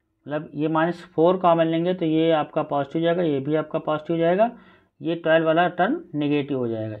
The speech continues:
equal to क्या हो जाएगा, थ्री। क्लियर है बात की नहीं? तो यहाँ से रिलेशन क्या आ गया, एक्स प्लस का वाई minus three is equal to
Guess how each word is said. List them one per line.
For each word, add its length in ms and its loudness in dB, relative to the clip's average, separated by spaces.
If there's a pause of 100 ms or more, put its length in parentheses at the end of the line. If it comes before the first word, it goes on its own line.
equal 360 -2
to 120 -2
क्या 100 0
हो 160 2
जाएगा, 340 0 (560)
थ्री। 200 -4 (320)
क्लियर 220 -2
है 60 -2
बात 200 -4
की 60 -6
नहीं? 180 -4 (580)
तो 40 -8
यहाँ 260 2
से 140 -6
रिलेशन 380 -2
क्या 160 0
आ 40 0
गया, 240 -2 (120)
एक्स 260 -2
प्लस 340 -4
का 240 -2
वाई 380 0
minus 500 -4
three 260 -6
is 100 -10
equal 320 -6
to 160 -2